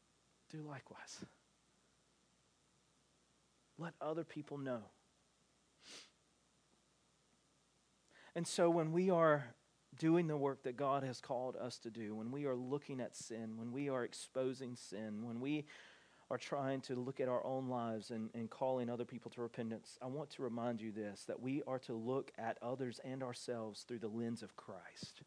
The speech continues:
Not our own crafted lens, but the lens of Christ. I come across this quote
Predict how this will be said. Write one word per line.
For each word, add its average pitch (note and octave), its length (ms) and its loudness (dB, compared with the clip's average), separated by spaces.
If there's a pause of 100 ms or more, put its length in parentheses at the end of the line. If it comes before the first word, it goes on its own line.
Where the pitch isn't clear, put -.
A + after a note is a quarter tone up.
(3250)
Not C3+ 200 4
our D#3 140 8
own C#3+ 500 2 (1400)
crafted B2+ 460 2
lens, F#2 640 -10 (1120)
but C3+ 120 -4
the C3 100 2
lens C3+ 260 0
of B2 100 -8
Christ. - 680 -6 (3000)
I - 100 -14
come F#3 120 4
across D3 380 -4
this C3+ 200 -4
quote B2 340 2